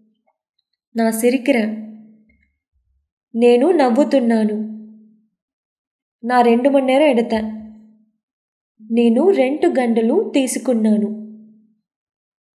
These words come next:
నా భయందట. నేను భయపడ్డాను. నా తెరకల. నేను తెరవలేదు. ఎన్నాల కుడక ముడియం. నేను ఇవ్వగలను.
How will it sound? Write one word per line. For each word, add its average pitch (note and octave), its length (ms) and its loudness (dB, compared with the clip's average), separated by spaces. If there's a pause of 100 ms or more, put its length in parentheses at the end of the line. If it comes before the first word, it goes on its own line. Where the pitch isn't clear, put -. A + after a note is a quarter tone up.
(160)
నా C4 120 0
భయందట. A3+ 560 0 (1600)
నేను B3+ 340 -2
భయపడ్డాను. A#3+ 760 0 (1500)
నా A#3+ 160 -2
తెరకల. C#4 680 -2 (1400)
నేను C4 220 0
తెరవలేదు. C4 680 0 (1400)
ఎన్నాల C4 400 0
కుడక C#4 240 0
ముడియం. A3 520 -2 (840)
నేను C4+ 260 -2
ఇవ్వగలను. C4 600 0